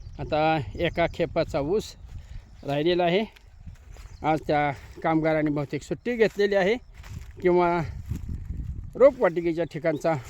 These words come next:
माल संपलेला नसेल म्हणून आज ते आलेले नाहीत. याप्रमाणे संपूर्ण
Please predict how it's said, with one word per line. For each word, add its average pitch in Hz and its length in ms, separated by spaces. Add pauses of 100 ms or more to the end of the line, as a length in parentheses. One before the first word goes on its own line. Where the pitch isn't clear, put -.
(100)
माल 233 380 (760)
संपलेला 240 580
नसेल 165 360 (100)
म्हणून 170 220
आज 175 220
ते 180 60
आलेले 165 320
नाहीत. 190 180 (1300)
याप्रमाणे 185 600 (760)
संपूर्ण 196 640